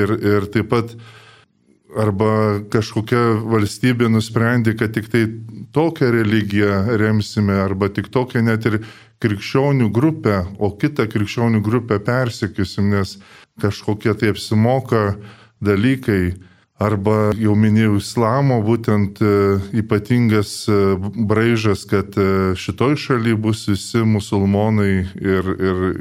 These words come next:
krikščionys neturi savo vietos.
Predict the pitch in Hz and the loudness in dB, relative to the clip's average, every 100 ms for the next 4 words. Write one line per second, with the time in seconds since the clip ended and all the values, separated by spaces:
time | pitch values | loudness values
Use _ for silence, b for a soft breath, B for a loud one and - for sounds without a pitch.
0 | - - - 98 - 101 107 101 98 110 | -10 -10 -4 -4 -2 -2 0 0 -2 -2
1 | 101 101 104 98 98 B B B B B | -2 0 0 0 -2 B B B B B
2 | - 107 104 101 104 95 101 113 113 110 | -4 0 2 2 2 0 0 0 0 -2
3 | 92 - | -2 -6